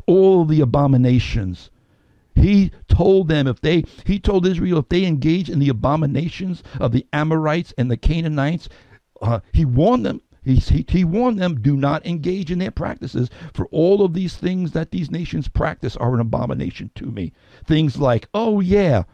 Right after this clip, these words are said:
oh yeah, right, homosexuality and transgenderism,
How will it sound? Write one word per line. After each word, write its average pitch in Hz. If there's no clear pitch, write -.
oh 196
yeah, 185
right, 131
homosexuality 156
and 120
transgenderism, 127